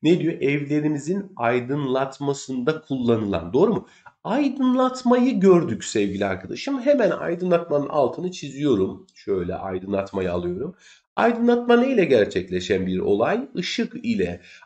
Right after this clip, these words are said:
Aydınlatma kullanılan ampullerin çalışması ve kullanımında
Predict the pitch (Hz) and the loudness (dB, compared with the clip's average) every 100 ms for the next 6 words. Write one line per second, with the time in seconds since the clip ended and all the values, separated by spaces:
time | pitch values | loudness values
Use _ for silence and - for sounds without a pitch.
0 | _ 127 170 214 214 208 185 180 196 254 | _ 2 4 2 2 0 0 0 2 2
1 | 247 170 175 - 180 180 247 240 - 147 | 2 2 0 0 0 2 0 -4 -4 -2
2 | 160 180 185 180 185 170 143 - - 147 | 0 -2 -2 -2 -2 -6 -8 -12 -4 0
3 | 190 - 165 151 165 165 180 233 | 0 -2 -2 2 2 2 0 -2